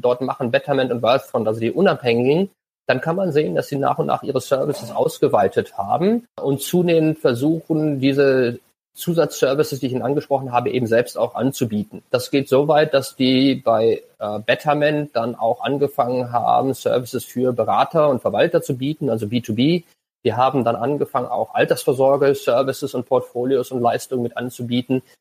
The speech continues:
Also man sieht dort, dass sich dieses schöne, viel genutzte Wort der Plattform dort bei einigen dann etabliert. Ähm, und die mehr und mehr versuchen, von diesen Services, die neben rechts und links n-,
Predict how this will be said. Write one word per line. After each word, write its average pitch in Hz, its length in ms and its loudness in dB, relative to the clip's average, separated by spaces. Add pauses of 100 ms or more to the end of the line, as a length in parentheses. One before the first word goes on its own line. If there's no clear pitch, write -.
(120)
Also 123 180 2
man 123 100 2
sieht 143 220 -2
dort, 143 240 2
dass 139 140 0
sich 131 120 -4
dieses - 540 -6
schöne, 139 540 2
viel 143 260 2
genutzte 131 380 -2
Wort 117 180 -2
der 107 60 0
Plattform 135 800 -2
dort 127 260 2
bei 123 100 0
einigen 123 400 0
dann 120 340 -2 (300)
etabliert. 117 680 0 (360)
Ähm, 123 460 2 (180)
und 123 340 -2
die 127 200 2
mehr 127 260 4
und 123 80 0
mehr 123 140 2
versuchen, 127 380 -2
von 120 80 -2
diesen 113 180 -2
Services, 120 420 0
die 120 100 -2
neben 117 240 2
rechts 120 260 0
und 117 120 2
links 127 260 2
n-, 120 160 -2